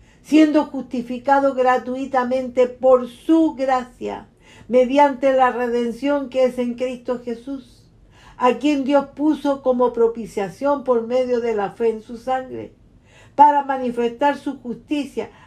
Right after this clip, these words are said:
a causa de haber pasado por alto en su paciencia los pecados pasados, con la mira de manifestar en este tiempo su justicia,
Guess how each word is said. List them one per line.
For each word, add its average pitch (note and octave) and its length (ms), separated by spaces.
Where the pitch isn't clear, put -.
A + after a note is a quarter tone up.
a A#3 220
causa C#4 440
de A#3 100
haber B3 280
pasado G#3 600
por B3+ 280
alto D#4 760
en D4 360
su F4 560
paciencia C#4 1300
los A#3 240
pecados G3+ 500
pasados, F#3+ 540
con C#4+ 240
la B3+ 160
mira D4 400
de C#4 120
manifestar B3+ 800
en B3+ 160
este A#3 300
tiempo A#3 400
su A3+ 160
justicia, B3 800